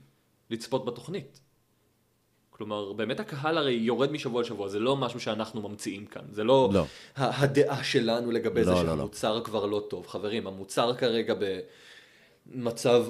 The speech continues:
Speaker 1: אנוש, כלומר, מבחינת רייטינג. יש כאן בעיה. אה, וראינו אותה השבוע במלוא תפארתה. אתם יודעים, אם, אם שבוע שעבר אמרנו שהיל חייב לצאת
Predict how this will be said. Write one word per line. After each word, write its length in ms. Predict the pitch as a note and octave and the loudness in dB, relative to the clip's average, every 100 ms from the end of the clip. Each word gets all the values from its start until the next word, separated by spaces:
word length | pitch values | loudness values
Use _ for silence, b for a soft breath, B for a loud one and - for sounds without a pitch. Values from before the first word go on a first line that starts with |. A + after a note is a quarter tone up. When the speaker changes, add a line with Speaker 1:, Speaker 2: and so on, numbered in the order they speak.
| - | -2
Speaker 1:
אנוש, 460 | G#2+ G#2+ G#2+ - | -6 -4 -4 -6
כלומר, 340 | - A2 G2 F2+ | -4 -2 -2 -4
מבחינת 420 | F#2 - G2+ G2 | -8 -10 -10 -4
רייטינג. 340 | G#2 G#2 - - - - _ _ _ _ | -2 -2 -4 -18 -20 -20 _ _ _ _
יש 260 | B2+ D3 D#3 | 0 0 2
כאן 160 | F#3+ | 0
בעיה. 300 | D3+ A#2 F#2 - - _ _ _ - - | 2 2 0 -8 -18 _ _ _ -20 -12
אה, 380 | G2+ G#2 G#2+ G#2+ | -8 -4 -2 -2
וראינו 360 | G#2+ C#3 D3 G3+ | 2 4 4 4
אותה 200 | A#3 A3 | 2 2
השבוע 420 | G#3 G#3 C#3 F3 | 0 0 2 2
במלוא 300 | F#3 F3 E3+ | 0 0 0
תפארתה. 560 | F#3+ G3 - D#3 D3+ C#3+ | 0 -4 -6 -6 -2 -2
אתם 560 | F#2+ - - - - C3+ | -2 -8 -20 -20 -10 -4
יודעים, 180 | C3+ | -2
אם, 140 | A2 A2+ A2+ - | -2 -2 -4 -4
אם 160 | B2 A#2 | -6 -6
שבוע 320 | A2+ A#2 F3 | -4 0 0
שעבר 480 | F3+ C3+ A2+ B2+ A#2+ A#2+ B B B B B _ - | 0 0 2 0 0 -4 B B B B B _ -6
אמרנו 480 | C3+ A#2+ C3 C3+ C3+ | -2 2 2 4 2
שהיל 1500 | B2+ - A2+ G#2 G#2 G2+ - _ _ _ _ _ B2 D3 F#3+ F#3+ | -2 0 2 4 2 -2 -8 _ _ _ _ _ -6 -2 2 2
חייב 400 | - C3+ C#3 C3+ | 2 4 4 4
לצאת 500 | C3 - C3 B2 | 0 0 0 -2